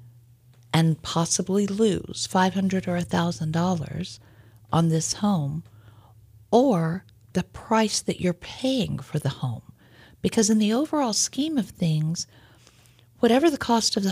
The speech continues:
home inspection is, if you inspect it and you find things that are horribly wrong,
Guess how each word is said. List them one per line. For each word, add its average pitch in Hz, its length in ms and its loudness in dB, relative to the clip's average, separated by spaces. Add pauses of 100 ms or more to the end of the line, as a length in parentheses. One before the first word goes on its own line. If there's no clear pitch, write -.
(100)
home 233 160 4
inspection 190 680 0
is, 185 540 0 (840)
if 277 300 4
you 262 120 4
inspect 226 600 0
it 190 200 0
and 185 140 2
you 196 100 4
find 226 400 2
things 214 280 0
that 196 120 0
are 190 120 4
horribly 214 680 2
wrong, 190 460 0